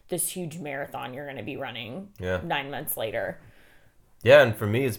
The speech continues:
Speaker 2: been an awesome bonding experience
Speaker 1: <clears throat>
Speaker 2: with you. Um, early on in the pregnancy, for the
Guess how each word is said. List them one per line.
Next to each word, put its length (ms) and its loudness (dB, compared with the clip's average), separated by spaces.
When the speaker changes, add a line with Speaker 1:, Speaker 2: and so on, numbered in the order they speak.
Speaker 2:
been 80 2
an 120 -2
awesome 340 2
bonding 340 0
experience 420 -4
Speaker 1:
<clears throat> 160 -20
Speaker 2:
with 120 -8
you. 360 -4
Um, 340 -4
early 360 2
on 160 4
in 60 -4
the 80 -2
pregnancy, 400 -2
for 160 -14
the 80 -10